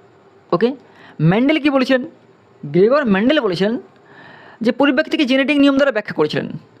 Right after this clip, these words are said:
তিনি প-, প্রমাণ করেছিলেন যে বংশগত বৈশিষ্ট্য বা ফ্যাক্টর, মানে বর্তমানে জিন দ্বারা নিয়ন্ত্রণ হয়।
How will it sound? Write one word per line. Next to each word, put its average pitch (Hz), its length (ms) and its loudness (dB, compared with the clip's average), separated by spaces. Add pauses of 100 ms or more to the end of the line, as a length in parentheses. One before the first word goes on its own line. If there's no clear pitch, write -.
(280)
তিনি 269 140 4
প-, 269 240 0 (160)
প্রমাণ 285 220 0
করেছিলেন 247 300 -2
যে 214 200 2 (720)
বংশগত 285 520 0
বৈশিষ্ট্য 262 460 -2
বা 220 60 0
ফ্যাক্টর, 226 480 -4 (760)
মানে 196 100 0
বর্তমানে 226 360 -2
জিন 180 420 0 (460)
দ্বারা 202 200 -2
নিয়ন্ত্রণ 175 380 0
হয়। 143 180 -4